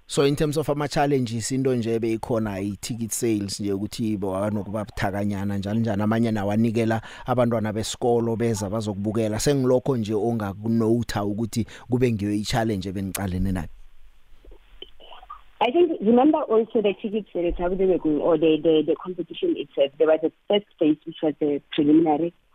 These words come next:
Speaker 2: where there was a draw.
Speaker 1: Mm.
Speaker 2: Then we knew the teams that were gonna play on group A, B, C, and D. Then when we go to the second stage, we didn't know who's gonna be playing who, because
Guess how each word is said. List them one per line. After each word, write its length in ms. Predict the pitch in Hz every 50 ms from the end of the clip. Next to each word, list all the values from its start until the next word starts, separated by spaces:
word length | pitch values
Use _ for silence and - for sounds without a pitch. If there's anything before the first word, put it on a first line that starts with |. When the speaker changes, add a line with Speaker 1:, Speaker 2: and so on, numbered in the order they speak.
| _ _ -
Speaker 2:
where 220 | - 165 175 185
there 100 | 180 185
was 160 | 165 156 151 143
a 80 | 147 123
draw. 380 | - 139 135 135 131 127 117 - _ _ _ -
Speaker 1:
Mm. 280 | 127 117 110 101 92 98 - 131
Speaker 2:
Then 260 | 151 175 180 185 185
we 120 | 180 175 160
knew 320 | 156 160 175 190 202 196
the 160 | 180 185 165 - -
teams 220 | - 185 180 156
that 160 | 160 147 147 156
were 100 | 151 135
gonna 400 | 139 143 147 151 139 139 131 - _ _ _ _ _ -
play 500 | - 175 175 175 175 175 175 180 185 175 - -
on 240 | - 175 170 156
group 280 | - - 147 156 143 -
A, 220 | - 180 175 160 156
B, 280 | 143 - 147 147 139 - -
C, 160 | 156 151 135
and 180 | 127 127 120
D. 220 | - 135 127 123 120 _ _ _ _ _ _ _ _ _ _ _ _ -
Then 160 | 165 175 180
when 160 | 196 226 277
we 80 | 277 202
go 160 | 170 190 196
to 120 | - 208
the 120 | 180 175 165 -
second 280 | 202 - 208 190 190 - -
stage, 260 | 175 160 151 143 - _ _ _ _ _ _ _ _ _ - - -
we 160 | 196 196 202
didn't 320 | 180 143 202 160 196 214 196
know 160 | 185 180 170
who's 180 | 160 190 180 -
gonna 180 | 160 151 147 139
be 140 | 143 156 147
playing 300 | - - 180 170 160 147
who, 120 | 151 147
because 220 | 143 143 156 156